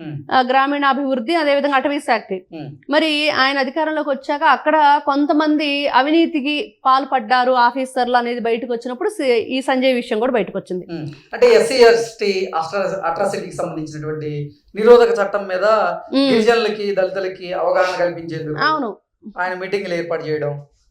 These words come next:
Speaker 1: దానికి
Speaker 2: అసలు
Speaker 1: ప్రతిసారి మూడు వందల యాభై మంది హాజరైనట్లుగా ఆయన చూపించడం,
Speaker 2: ఉమ్.
Speaker 1: ఏసీపీ అధికారులు కూడా ఆయన్ని
Speaker 2: ఉమ్.
Speaker 1: అదే విషయంలో ప్రశ్నించడం, ఇవన్నీ మనం చూసాం.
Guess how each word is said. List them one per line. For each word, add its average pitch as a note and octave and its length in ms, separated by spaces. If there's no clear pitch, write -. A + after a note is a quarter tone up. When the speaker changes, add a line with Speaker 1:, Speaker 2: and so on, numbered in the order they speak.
Speaker 1:
దానికి A#3+ 400
Speaker 2:
అసలు D#4 220
Speaker 1:
ప్రతిసారి C#4 440
మూడు C4 240
వందల B3 240
యాభై A#3 260
మంది A3+ 320
హాజరైనట్లుగా G3 800
ఆయన E3 240
చూపించడం, E3 500
Speaker 2:
ఉమ్. B3 240
Speaker 1:
ఏసీపీ A3+ 480
అధికారులు G#3 520
కూడా F3 380
ఆయన్ని B3+ 320
Speaker 2:
ఉమ్. E3+ 80
Speaker 1:
అదే F3 180
విషయంలో F#3+ 360
ప్రశ్నించడం, D#3+ 560
ఇవన్నీ F3 340
మనం E3 180
చూసాం. C#3+ 320